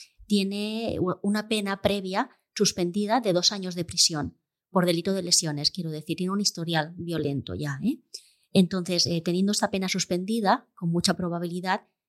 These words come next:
se le va a abrir a revisión la suspensión de la pena de dos años que tiene concedida previamente y hay muchos números de que entre en prisión.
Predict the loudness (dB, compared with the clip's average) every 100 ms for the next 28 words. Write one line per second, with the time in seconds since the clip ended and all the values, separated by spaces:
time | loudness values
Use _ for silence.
0 | 0 2 4 4 4 2 2 0 0 -4
1 | -2 0 2 4 2 0 -2 0 0 0
2 | 2 2 2 2 0 0 -2 -2 -4 -2
3 | -4 -4 -6 -6 -4 -4 -2 -2 -2 -4
4 | -2 -2 -2 4 4 4 2 0 -4 _
5 | _ 2 4 6 2 -2 -4 -4 -2 -2
6 | 0 0 -2 -2 2 2 0 -10